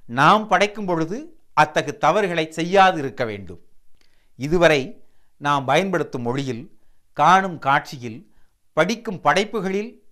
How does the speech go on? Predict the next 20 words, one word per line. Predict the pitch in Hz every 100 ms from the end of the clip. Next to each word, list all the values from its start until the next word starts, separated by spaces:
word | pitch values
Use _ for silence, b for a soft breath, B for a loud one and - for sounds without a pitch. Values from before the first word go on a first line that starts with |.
| 120
எவ்வாறெல்லாம் | 135 151 190 196 208 208 214 240 247
பாலின | 170 180 190 175
உருவாக்கம் | 165 165 160 160 143
நிகழ்கிறது | 135 170 160 156 143
என்பதனையும், | 127 117 117 110 98 95 - - - - - _ _ -
அதனை | 160 185 185
எவ்வாறு | 180 196 262 226 190
எதிர்கொள்வது | 156 175 240 233 226 226 202
என்பதனையும் | 175 165 151 151 165
பார்த்தோம். | 131 127 - 95 _ _ _ _
இப்பொழுது | 120 - 165 139 123 220 _ _ _ _
நம்முடைய | 131 147 156 147 123
பழக்க | 131 131 180 180
வழக்கங்களில் | 151 139 143 151 143 147 151 - - _ 123
எவ்வாறு | 139 151 165 160 127
பாலின | 131 139 156 147 127
உருவாக்கம் | 131 131 127 123 110
நிகழ்கிறது | 117 147 143 151 147
என | 143 123
பார்க்கலாமா? | 117 117 123 110 107